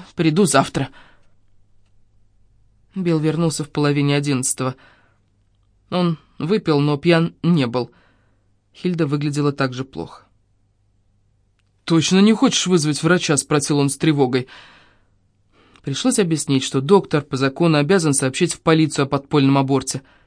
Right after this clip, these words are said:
Билл ничего не понял, но упоминание полиции его напугало. Вид бледной,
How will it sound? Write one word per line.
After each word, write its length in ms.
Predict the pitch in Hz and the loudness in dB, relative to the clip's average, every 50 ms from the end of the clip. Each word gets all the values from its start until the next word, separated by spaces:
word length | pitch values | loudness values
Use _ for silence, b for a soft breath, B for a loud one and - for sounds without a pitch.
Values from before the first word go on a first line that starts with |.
| b b b _ _ _ _ _ _ _ _ _ _ _ _ _ _ - | b b b _ _ _ _ _ _ _ _ _ _ _ _ _ _ -10
Билл 260 | 135 135 127 135 135 | -8 -8 -4 -2 0
ничего 300 | 135 139 135 - - 151 | 0 0 -2 -2 -2 0
не 120 | 156 165 | 0 0
понял, 300 | 165 - 247 220 165 139 | 0 2 4 4 4 4
но 140 | 135 135 135 | 4 2 2
упоминание 500 | 135 - 147 139 143 139 139 139 139 139 | 0 0 0 0 2 2 2 2 2 2
полиции 420 | 135 143 156 156 160 151 - - 156 | 2 0 0 0 0 -2 -2 -4 -2
его 80 | 156 | -2
напугало. 640 | 165 170 165 - 160 151 131 139 185 226 190 147 - _ _ _ _ _ _ _ _ _ _ _ _ _ _ - | -2 -4 -4 -4 -6 -4 -2 -2 -2 -2 -2 -6 -10 _ _ _ _ _ _ _ _ _ _ _ _ _ _ -2
Вид 320 | 208 220 240 254 - 202 | 0 2 2 2 2 0
бледной, 580 | 190 185 214 214 233 226 190 175 185 175 160 | -2 0 2 4 4 4 4 4 2 0 0